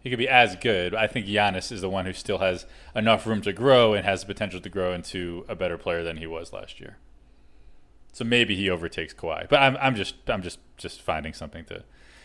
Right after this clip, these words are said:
I'm being contrarian. I, I, I think that Kawhi w-, should be number one as well. But maybe if you're going on the future and what's gonna happen this upcoming year, maybe Giannis is, you can make an argument for it, but not a very good one.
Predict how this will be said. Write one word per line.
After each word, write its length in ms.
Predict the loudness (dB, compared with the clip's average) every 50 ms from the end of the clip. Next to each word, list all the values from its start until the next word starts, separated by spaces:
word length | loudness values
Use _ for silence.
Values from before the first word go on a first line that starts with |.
| -20 -20 _ -20 -14
I'm 120 | -14 -14 -8
being 200 | -6 -6 -6 -6
contrarian. 580 | -6 -8 -2 0 0 2 2 0 -4 -6 -2 0
I, 80 | 0 0 2 0 0
I, 140 | 2 4 4
I 40 | 4
think 200 | 4 0 -4 -4
that 120 | -4 -6 -2
Kawhi 360 | 0 0 2 2 0 -2 -4
w-, 240 | -6 -6 -8 -8 -6
should 180 | -6 -8 -8 -8
be 60 | -8
number 240 | -8 -8 -8 -8 -8
one 160 | -8 -8 -10
as 120 | -12 -8 -6
well. 180 | -6 -4 -4
But 140 | -4 -4 2
maybe 260 | 4 4 4 4 2
if 100 | 0 -2
you're 80 | -4 -4
going 280 | -2 0 0 0 0 0
on 220 | -2 -2 -4 -6 -10 -16 -20 -12 -10
the 80 | -10 -10
future 460 | -6 -6 -4 -4 -4 -4 -4 -2 -2
and 120 | -2 -4
what's 140 | -6 -6 -6
gonna 140 | -8 -4 -4
happen 220 | -4 -4 -4 -8
this 160 | -10 -12 -10 -10
upcoming 460 | -10 -10 -8 -6 -6 -6 -6 -6 -8
year, 300 | -10 -10 -8 -10 -10 -12 -14 -18 -18 -18 -20 -20 -18 -10
maybe 360 | 0 4 4 4 4 4 0 -2
Giannis 400 | -2 -2 -2 -4 -8 -10 -12 -14
is, 300 | -16 -16 -16 -18 -18 -16 -16
you 100 | -10 -8
can 100 | -4 -4
make 140 | -2 -2 -4
an 80 | -4
argument 400 | -4 -4 -4 -6 -8 -12 -14 -16
for 180 | -16 -16 -16 -16 -16
it, 80 | -18 -16
but 360 | -16 -16 -14 -12 -12 -12 -6 2
not 160 | 2 2 2
a 40 | 2
very 200 | -2 -4 -6 -6
good 160 | -8 -10 -10
one. 200 | -10 -14 -14